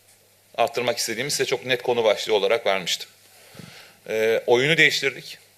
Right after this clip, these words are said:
Oyunu değiştirirken aynı oyundan, oyuncudan devam edemiyorsun. Ona uygun oyuncularla oynamaya başladık ve performansları biraz daha yukarı çekmeye başladık. Ve oyuncu grubu buna, e, hazırlık maçları da en son geçen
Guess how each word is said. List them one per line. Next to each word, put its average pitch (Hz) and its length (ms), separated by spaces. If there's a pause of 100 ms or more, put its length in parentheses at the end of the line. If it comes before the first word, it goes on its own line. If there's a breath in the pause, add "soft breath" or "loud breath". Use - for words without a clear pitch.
(240)
Oyunu 131 280
değiştirirken 156 540
aynı 151 260
oyundan, 147 380
oyuncudan 135 480
devam 135 260
edemiyorsun. 127 460
Ona 135 300
uygun 147 540
oyuncularla 127 720
oynamaya 90 540
başladık 85 400
ve 147 120
performansları 139 680
biraz 120 240
daha 127 100
yukarı 117 260
çekmeye 101 360
başladık. 135 260
Ve 139 60
oyuncu 143 440
grubu 139 340
buna, 131 260 (680 loud breath)
e, 120 200
hazırlık 123 360
maçları 127 380 (1800 loud breath)
da 110 200 (400)
en 127 120
son 127 260
geçen 117 320